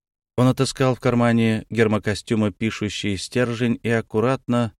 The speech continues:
скопировал надпись на клочок бумаги. Бросив взгляд на бумажку, Дорл обнаружил, что надпись гласит: «Апартаменты Франклина».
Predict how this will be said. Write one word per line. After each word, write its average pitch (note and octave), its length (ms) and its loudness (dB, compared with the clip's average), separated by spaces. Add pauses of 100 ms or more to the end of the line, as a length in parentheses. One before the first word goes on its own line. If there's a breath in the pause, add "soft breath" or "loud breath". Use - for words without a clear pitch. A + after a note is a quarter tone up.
(280)
скопировал A2 720 0
надпись F2+ 480 -2
на F2+ 120 -4
клочок D#2+ 400 -4
бумаги. D2 540 -8 (1300)
Бросив G2 460 0
взгляд F2+ 360 -2
на F#2 60 -2
бумажку, F2+ 500 0
Дорл F#2 380 2
обнаружил, F#2 560 -2
что F#2 260 -4
надпись G#2 420 -2
гласит: G#2 640 -2 (1080)
«Апартаменты C3+ 800 2
Франклина». F#2 760 0